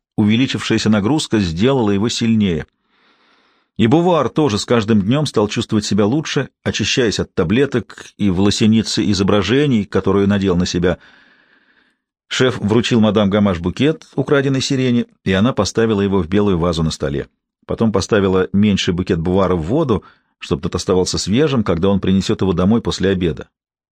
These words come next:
Но сирень, конечно, так и не попала в его маленькую квартирку. Он принёс букет Анне. Они только-только начали встречаться, и прежде он не дарил ей цветов. «Украл»,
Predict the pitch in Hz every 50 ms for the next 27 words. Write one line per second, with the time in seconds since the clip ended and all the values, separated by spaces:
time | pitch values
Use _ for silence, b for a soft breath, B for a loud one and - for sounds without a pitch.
0 | _ _ _ - 107 117 - - - - - 110 107 113 127 143 151 151 143 -
1 | - - 113 113 120 123 113 - - 113 101 - 107 104 110 107 104 98 - 98
2 | 90 - - 131 143 151 151 151 147 - _ _ _ _ _ - 95 101 120 120
3 | 131 131 131 131 127 120 117 113 - 117 110 - 117 113 104 - 113 110 - -
4 | - 98 b b b b b b b b b b b b b b b b b b
5 | - 110 135 151 139 131 131 127 127 117 92 98 107 - 135 139 131 - - -
6 | 107 101 90 82 76 67 67 71 - _ _ _ _ _ _ _ _ _ _ _
7 | _ _ _ _ _ _ _ _ - 101 107 117 127 127 - - _ - 202 220
8 | 226 214 - 202 - 208 190 185 - 165 151 127 110 - 117 110 - - 110 107
9 | - - 107 90 80 - - 87 90 87 - 120 143 170 180 165 143 143 - 123
10 | 127 127 135 135 123 139 131 123 101 92 80 73 - - 87 85 - 82 69 -
11 | - _ _ _ _ _ _ _ _ _ _ _ _ _ _ _ _ _ _ _
12 | _ _ _ _ _ _ _ _ _ - 101 95 - - 95 95 90 87 73 67